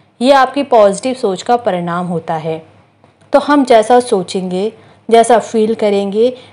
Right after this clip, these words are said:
वैसा ही हमारे साथ होने लगता है। ये एक फैक्ट है जिसको कई लोग नहीं समझते हैं। आइए इसको एक उदाहरण से समझते हैं। मान लीजिए कि आप एक नौकरी की तलाश में हैं।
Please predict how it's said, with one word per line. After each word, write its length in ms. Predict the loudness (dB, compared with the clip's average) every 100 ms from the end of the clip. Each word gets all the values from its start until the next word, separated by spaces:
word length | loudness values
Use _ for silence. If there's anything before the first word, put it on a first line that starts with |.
| 0
वैसा 300 | 2 2 2
ही 160 | 2 0
हमारे 440 | -2 -4 -4 -4
साथ 400 | -2 -2 -2 -4
होने 260 | -2 0 0
लगता 320 | 0 0 -2
है। 520 | 0 0 -4 -10 -20 _ -4
ये 140 | 0 0
एक 320 | 2 0 0
फैक्ट 460 | -4 0 0 -2
है 300 | -4 -2 -4 -6 -14 -8
जिसको 260 | -6 -6
कई 200 | -2 0
लोग 220 | 0 -2 -2
नहीं 220 | -4 -6
समझते 480 | -6 -8 -8 -8 -8
हैं। 220 | -8 -12 -16 _ _ _ _ _ _ 2
आइए 260 | 4 2
इसको 320 | 0 0 2
एक 140 | 4 4
उदाहरण 440 | 0 0 0 0
से 140 | -2 -6
समझते 440 | -6 -10 -10 -12
हैं। 220 | -10 -12 -14 _ _ _ _ _ _ _ _ _ _ _ _ _ -4
मान 240 | 0 2 2
लीजिए 440 | 0 -2 0 0
कि 160 | 2 0
आप 340 | 2 2 2
एक 140 | 0
नौकरी 400 | 0 -4 -4 -6
की 120 | -6 -2
तलाश 480 | -2 -2 -4 -6
में 100 | -8
हैं। 200 | -6 -8